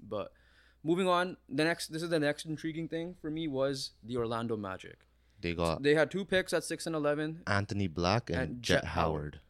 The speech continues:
Speaker 1: Um, Jet Howard, for, um, not former, what am I saying? He's the
Speaker 2: Son.
Speaker 1: son of, um, former N B A pl-, um, uh, athlete and current Michigan coach, Juwan Howard.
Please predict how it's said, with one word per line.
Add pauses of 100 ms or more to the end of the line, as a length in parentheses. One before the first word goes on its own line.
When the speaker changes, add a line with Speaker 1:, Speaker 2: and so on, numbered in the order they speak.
(220)
Speaker 1:
Um,
Jet
Howard,
for,
um,
not
former,
what
am
I
saying? (380)
He's
the
Speaker 2:
Son.
Speaker 1:
son
of, (340)
um,
former
N
B
A
pl-,
um, (500)
uh,
athlete (420)
and
current
Michigan
coach, (120)
Juwan
Howard.